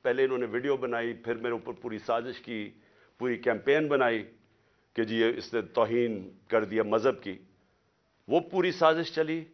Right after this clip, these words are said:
और उसके बाद मैंने पहले बताया और फिर इन्होंने तकरीबन कामयाब हो गए थे। तो अल्लाह का करम है, बचाने वाला, जिंदगी देने वाला। अब ये तीसरा प्लान सी बना है, आसिफ जरदारी इसके पीछे है,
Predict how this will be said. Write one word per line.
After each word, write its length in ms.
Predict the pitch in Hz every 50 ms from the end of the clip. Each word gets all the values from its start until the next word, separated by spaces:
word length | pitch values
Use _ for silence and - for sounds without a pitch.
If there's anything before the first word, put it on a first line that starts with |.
| _ _ _ _ _ _ _ _ _ _ _ _ -
और 120 | 139 143
उसके 340 | 143 - 180 - - - 139
बाद 260 | 127 151 156 151 139
मैंने 140 | 147 143 139
पहले 300 | 139 - 160 156 175 190
बताया 340 | 156 156 156 151 143 147 156
और 200 | 170 143 - -
फिर 120 | - 156 151
इन्होंने 280 | 147 131 139 135 139
तकरीबन 1000 | 131 - - - _ _ _ _ _ _ _ - 180 - 143 185 185 165 190 180
कामयाब 400 | - 156 139 139 143 139 135 127
हो 120 | 123 120
गए 160 | 117 113 110 107
थे। 180 | - 104 101 98 _ _ _ _ _ _ _ _
तो 80 | - -
अल्लाह 240 | 123 127 131 135
का 100 | 123 123
करम 320 | 113 - 123 120 123 127 123
है, 60 | 120
बचाने 360 | 107 101 95 104 98 98 101
वाला, 280 | 101 98 98 98 98 95
जिंदगी 360 | 90 82 92 92 87 85 95
देने 200 | 87 90 90 92
वाला। 260 | 87 87 - - - - _ _ _ _ _ _ _ _ _ _ _ _ _ _ _ _ _ _ -
अब 140 | 190 196 214
ये 80 | 233
तीसरा 460 | 226 - - 254 226 - 214 214 190
प्लान 500 | 147 - - - _ - 160 175 196 208
सी 240 | 196 202 - 196 208
बना 300 | 196 156 151 123 110 95
है, 120 | 80 67 - _ _ _ _ _ _ _ _ _ _ _ _ _ _ _ _ _ _ _ _ - _ _ _
आसिफ 340 | 156 175 175 - 190 202 170
जरदारी 360 | 139 160 143 123 143 135 135
इसके 200 | 135 - - 135
पीछे 340 | 123 - 101 95 - 98 95
है, 100 | 101